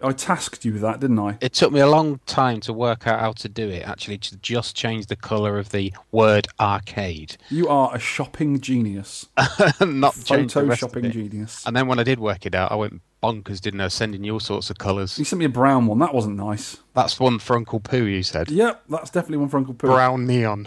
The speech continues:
Speaker 2: Uncle Pooh.
Speaker 1: But the reason I tasked you with doing that is I want to use our logo for the artwork on my, on my arcade machine and my little generic Jammer Cabaret.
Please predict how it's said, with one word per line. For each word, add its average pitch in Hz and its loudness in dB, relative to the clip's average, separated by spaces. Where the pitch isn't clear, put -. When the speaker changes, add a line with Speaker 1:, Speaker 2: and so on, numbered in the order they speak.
Speaker 2:
Uncle 139 -4
Pooh. 113 0
Speaker 1:
But 165 -8
the 175 2
reason 202 6
I 165 6
tasked - -4
you 156 0
with 131 -2
doing 147 4
that 104 -4
is 120 0
I 147 6
want 160 2
to 147 -2
use 143 2
our 131 2
logo 131 2
for 131 0
the 131 2
artwork 143 2
on 147 4
my, 143 2
on 143 0
my 147 2
arcade 147 0
machine 104 -2
and 113 0
my 120 0
little 127 -2
generic 135 4
Jammer 135 2
Cabaret. 113 0